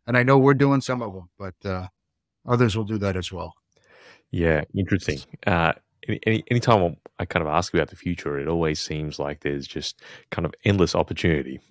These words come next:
Speaker 2: in, uh, in our industry, which is, is very encouraging for people, um, that have still a few decades left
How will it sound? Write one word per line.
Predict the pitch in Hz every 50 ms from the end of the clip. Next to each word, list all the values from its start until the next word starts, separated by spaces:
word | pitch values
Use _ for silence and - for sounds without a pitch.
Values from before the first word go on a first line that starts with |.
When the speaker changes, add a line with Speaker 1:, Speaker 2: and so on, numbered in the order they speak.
| 78 - -
Speaker 2:
in, | 80 78 71 71 80 78 -
uh, | 73 76 73 71 69 69 69 - - - _ _ _ _ _ - - -
in | - 76
our | 73 71 73
industry, | 73 73 73 69 - - - 67 67
which | 71 71 69 - -
is, | 76 71 - - - - - - - - - -
is | 92 80
very | 80 101 113 110 92
encouraging | 85 80 - 95 92 85 76 71 67 - - _ _ _ _ _ _ _
for | - 78
people, | 73 - 76 - - 73 69 67 - - - -
um, | - 78 71 69 67 67 69 -
that | - - -
have | - 76 73 69 67 67 - - _ _ - - - _ -
still | - - - 92 85 -
a | 85 85
few | - 87 82
decades | 71 78 71 - - 76 73 - 76
left | 73 67 - - - - - -